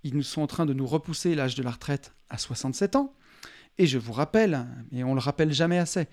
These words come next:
que l'espérance de vie en bonne santé pour un homme, c'est soixante-trois ans. Et, euh, et ça, à vrai dire, j'en parle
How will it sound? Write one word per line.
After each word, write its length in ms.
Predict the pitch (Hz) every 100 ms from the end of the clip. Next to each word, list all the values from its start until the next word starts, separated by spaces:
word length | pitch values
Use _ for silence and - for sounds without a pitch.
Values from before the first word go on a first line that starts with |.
| - - - - _
que 300 | - 170 156
l'espérance 600 | 139 165 - 180 180 147
de 80 | 165
vie 160 | 170
en 80 | 160
bonne 180 | 139 147
santé 360 | - 160 240 254
pour 240 | 143 135
un 100 | 160
homme, 260 | 226 247 262 _
c'est 420 | - - 185 220 - _
soixante-trois 680 | - 170 196 180 - 185 151
ans. 120 | 147 - - - - - - _ -
Et, 240 | 160 156
euh, 280 | 151 147 147 -
et 100 | 151
ça, 340 | - 202 214 262 -
à 100 | 143
vrai 180 | 135 147
dire, 160 | 185
j'en 120 | 139
parle 340 | 131 151 151